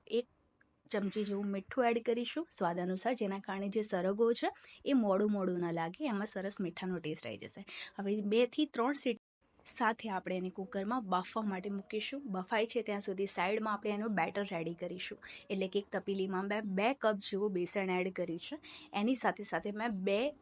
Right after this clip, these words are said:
અ, મોટા ગ્લાસ જેટલું મેં પાણી એડ કર્યું છે. આનું જે લિક્વિડ છે એકદમ, અ, લિક્વિડી હોવું જોઈએ, આનું જે બેટર છે એકદમ લિક્વિડી હોવું જોઈએ, એકદમ રની હોવું જોઈએ. હવે આપણે એને પ્રોપર વિસ્કની હેલ્પથી આપણે વિસ્ક કરીશું, જેના કારણે જે બેસન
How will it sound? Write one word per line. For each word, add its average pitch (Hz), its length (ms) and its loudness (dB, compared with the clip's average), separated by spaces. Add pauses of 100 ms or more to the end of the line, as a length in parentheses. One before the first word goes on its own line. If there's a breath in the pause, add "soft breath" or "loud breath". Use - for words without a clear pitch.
(200)
અ, 208 180 2
મોટા 233 320 6
ગ્લાસ 202 400 2
જેટલું 202 260 -2
મેં 202 140 -2
પાણી 185 280 0
એડ 180 140 -2
કર્યું 180 240 -4
છે. - 160 -4
આનું 226 180 0
જે 214 160 2
લિક્વિડ 214 460 0
છે - 120 -6
એકદમ, 220 360 -2 (160)
અ, 202 140 2
લિક્વિડી 240 520 2
હોવું 190 300 4
જોઈએ, 185 280 -2
આનું 202 240 0
જે 190 100 0
બેટર 180 320 0
છે 254 120 -4
એકદમ 233 220 2
લિક્વિડી 202 380 4
હોવું 180 280 2
જોઈએ, 190 240 -2 (360 loud breath)
એકદમ 233 360 4 (140)
રની 202 200 4
હોવું 160 280 0
જોઈએ. 190 340 -6 (320 loud breath)
હવે 196 180 4
આપણે 214 220 4
એને 226 180 0
પ્રોપર 220 400 0
વિસ્કની 220 520 2
હેલ્પથી 185 420 -2
આપણે 214 200 -2
વિસ્ક 208 360 0
કરીશું, 196 580 -2
જેના 190 240 -2
કારણે 190 280 -2
જે 202 140 -2
બેસન 190 380 0